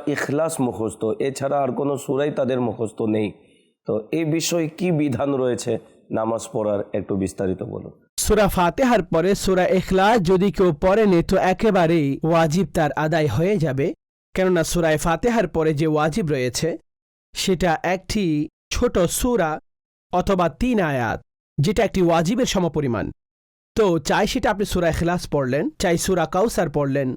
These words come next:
Speaker 2: চাই অন্য কোনো সূরা পড়ুন, তো ওয়াজিব আদায় হয়ে যাবে, সে ওয়াজিব আদায় হয়ে যাবে। হ্যাঁ, এটা অবশ্যই যে একটি সূরাকে ফরজের প্রত্যেকটা রাকাতে পড়া, এটা নিয়ম পরিপন্থী মাকরুহে তানজি এটাকে বলা হয়েছে।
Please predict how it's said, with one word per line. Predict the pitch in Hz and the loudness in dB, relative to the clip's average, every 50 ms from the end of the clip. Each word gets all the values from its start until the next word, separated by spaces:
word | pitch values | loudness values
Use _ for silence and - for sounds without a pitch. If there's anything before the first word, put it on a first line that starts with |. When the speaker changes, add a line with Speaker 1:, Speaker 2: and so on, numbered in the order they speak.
| - - | -4 -2
Speaker 2:
চাই | 208 190 165 | 0 2 2
অন্য | - 175 185 190 214 269 302 | 2 2 2 2 2 0 0
কোনো | - 240 202 175 | 0 0 0 0
সূরা | 160 - - 160 156 156 151 | -2 -2 -2 -2 0 0 -2
পড়ুন, | 147 - 156 160 160 185 220 226 | -2 -2 -2 0 0 0 0 -2
তো | 180 - 190 170 | -2 -2 0 0
ওয়াজিব | 160 147 151 147 151 170 151 - | 2 0 0 0 -2 -2 -2 -2
আদায় | 165 170 165 190 170 151 156 | -2 -2 0 0 0 0 0
হয়ে | 127 107 120 151 175 170 151 | 0 0 0 0 0 0 0
যাবে, | 131 143 123 113 110 90 - - _ _ _ - | 0 -2 -2 -2 -2 -2 -4 -6 _ _ _ -4
সে | - 185 | -2 0
ওয়াজিব | 165 156 156 156 160 175 180 | 0 0 0 0 0 0 0
আদায় | 165 151 156 151 | 0 0 0 0
হয়ে | - 143 165 196 196 | 0 0 0 0 0
যাবে। | 143 151 131 127 151 196 - _ _ _ _ _ _ _ - | -2 -2 -2 -2 -2 -4 -6 _ _ _ _ _ _ _ -2
হ্যাঁ, | - 226 208 | 0 2 2
এটা | 180 - 185 | 2 2 2
অবশ্যই | 170 180 208 220 254 226 - - - 165 147 143 151 196 247 _ _ _ - 160 | 2 2 2 2 2 0 0 -2 -2 -2 0 0 -2 -4 -6 _ _ _ 0 2
যে | 139 170 190 180 175 165 - - _ - | 4 4 4 4 2 0 -2 -6 _ -2
একটি | 190 202 226 - - _ - 254 220 180 180 208 - | 0 0 0 0 -4 _ 0 2 2 2 2 2 0
সূরাকে | - - - 269 294 277 233 185 165 - - 160 156 165 170 202 262 - _ _ _ _ _ _ _ | -2 0 0 2 2 4 4 2 0 0 0 0 2 2 2 0 -2 -4 _ _ _ _ _ _ _
ফরজের | - - 202 214 208 214 185 165 185 175 151 | -2 0 2 4 4 2 2 2 0 0 -2
প্রত্যেকটা | 143 - - 294 247 - - - 285 202 - 233 214 | -2 -2 -2 -2 -2 -4 -4 -4 -4 -2 0 0 0
রাকাতে | 185 180 175 156 180 170 165 175 165 | 2 2 0 0 -2 -2 0 -2 -2
পড়া, | 151 - 202 208 208 175 143 127 123 - - _ _ | 0 2 2 2 2 2 0 -2 -4 -6 -10 _ _
এটা | - 175 175 214 | -4 -2 2 2
নিয়ম | 208 202 202 214 262 339 349 | 4 4 4 4 4 2 2
পরিপন্থী | - 294 247 220 208 - 208 196 185 - - 294 | 2 2 2 2 2 2 2 2 2 2 2 2
মাকরুহে | 247 202 185 - - 208 185 185 180 | 4 4 2 2 2 2 2 2 2
তানজি | - - 180 180 185 175 185 277 320 | 0 0 0 2 2 2 2 2 0
এটাকে | 269 185 202 170 - 165 | 2 0 -2 -2 0 0
বলা | 151 147 147 143 | 0 0 0 0
হয়েছে। | 135 139 131 127 127 - - - 120 | 0 0 0 0 0 -2 -2 -4 -4